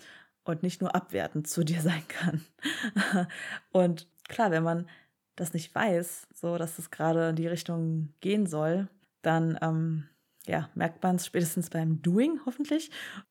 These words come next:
Oder einfach, was, was einfach hilft, ist offene Kommunikation, ne? Also auch wenn's vielleicht ein bisschen unsexy wirkt, aber es ist immer noch einfacher, dann zu sagen, "Okay, also ich stehe voll auf das und das, du kannst das und das mit mir machen",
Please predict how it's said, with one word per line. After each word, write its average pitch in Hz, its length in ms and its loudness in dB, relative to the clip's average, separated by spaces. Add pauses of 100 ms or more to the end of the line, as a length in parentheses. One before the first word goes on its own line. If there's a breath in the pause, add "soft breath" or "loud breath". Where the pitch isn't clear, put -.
(160)
Oder 170 400 2
einfach, 170 400 -4 (540)
was, 175 480 -4
was 170 120 -6
einfach 165 220 -4
hilft, 175 240 -2
ist 160 140 -10
offene 170 240 -2
Kommunikation, 160 760 -2
ne? 175 320 -2
Also 160 200 -2
auch 160 80 -4
wenn's 175 120 0
vielleicht 165 180 0
ein - 20 -6
bisschen 160 200 -2
unsexy 170 760 0
wirkt, 170 520 -2 (640 loud breath)
aber 165 460 4 (400 soft breath)
es 160 140 -4
ist - 380 -2 (400)
immer 180 180 4
noch 165 120 -2
einfacher, - 680 -6
dann 160 140 -4
zu - 120 -8
sagen, 160 300 2
"Okay, 175 320 2
also 165 120 2
ich 160 80 -4
stehe 170 200 -2
voll 180 340 4
auf 165 300 -2
das - 180 -2
und 185 60 2
das, 175 100 0
du - 80 -12
kannst 170 180 -2
das 165 120 -2
und 180 60 0
das 175 120 -2
mit 165 140 -6
mir 160 60 -2
machen", 185 420 0